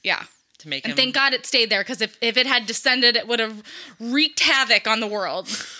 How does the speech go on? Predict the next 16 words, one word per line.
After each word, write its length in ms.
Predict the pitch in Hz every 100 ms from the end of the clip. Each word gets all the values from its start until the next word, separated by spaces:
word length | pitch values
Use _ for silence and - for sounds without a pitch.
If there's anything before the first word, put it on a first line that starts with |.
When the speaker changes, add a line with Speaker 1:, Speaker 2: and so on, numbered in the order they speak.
| - 571 587 587 807 855 855 831 _ _ _ _ - - - - - _ _ 151
Speaker 2:
No, 420 | 135 123 127 127 -
Hot 220 | 147 -
Buddy 160 | 185
was 120 | 226 294
Speaker 1:
<clears throat> 140 | 277
Speaker 2:
perfect. 540 | 220 - - - - -
Speaker 1:
All 60 | 320
right, 220 | 294 -
so 440 | - 233 226 226 - -
me. 720 | 277 302 359 294 240 240 320 359 247 - - - - - 640 698
Speaker 2:
<laughs> 840 | 659 - - - - _ _ _
Top 240 | 190 165
that, 240 | 175 185 117
bitch. 360 | 143 185 - - - _ _
<laughs> 960 | - 240 - 262 311 _ - _ _ -
Speaker 1:
Me. 840 | 220 214 262 247 165 185 240 330